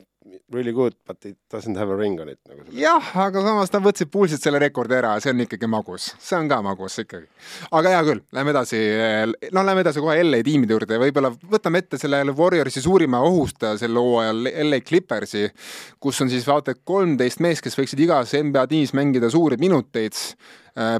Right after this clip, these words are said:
Speaker 2: Paul George on juba esimesel, eh, enda pressikal öelnud, et tema on selge number kaks tiimis ja Kawhi on number üks. Me-, meeskonnas on rollid paigas. John Wall on liitunud tiimiga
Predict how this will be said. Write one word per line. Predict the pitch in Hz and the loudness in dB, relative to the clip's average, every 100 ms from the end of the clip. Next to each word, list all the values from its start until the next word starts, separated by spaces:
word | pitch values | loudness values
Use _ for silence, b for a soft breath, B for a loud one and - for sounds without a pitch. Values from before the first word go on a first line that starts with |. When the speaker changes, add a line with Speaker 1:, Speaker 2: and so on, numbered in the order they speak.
| - | 0
Speaker 2:
Paul | 170 156 | 4 4
George | 135 156 135 123 | 4 2 2 0
on | 120 | 2
juba | 127 | 0
esimesel, | 147 135 113 117 113 113 | 0 0 2 0 0 2
eh, | 117 117 113 123 | 2 2 0 -2
enda | 123 113 | -4 0
pressikal | 151 160 139 123 | -2 -2 -2 2
öelnud, | 139 123 | 2 2
et | 110 120 | -2 0
tema | 151 131 | 0 0
on | 117 113 | 0 0
selge | 156 147 123 | 0 0 0
number | 120 123 | 0 2
kaks | 185 - - | 2 0 -4
tiimis | 135 123 117 | 0 0 0
ja | 110 | 0
Kawhi | 127 160 151 | 2 2 2
on | 127 | 0
number | 127 170 | 2 2
üks. | 185 - - - | 0 -10 -14 -12
Me-, | 135 143 156 147 - | -2 0 0 -2 -2
meeskonnas | 170 165 139 131 | -2 -2 -4 -2
on | 143 | 0
rollid | 170 139 | 0 0
paigas. | - 196 160 120 - - B B B B B B - | 0 0 2 0 -4 -14 B B B B B B 0
John | 190 190 | 0 2
Wall | 165 196 147 | 4 4 4
on | 131 | 2
liitunud | 139 139 120 120 | 0 0 -4 -4
tiimiga | - 147 135 120 117 113 | -2 0 2 2 2 2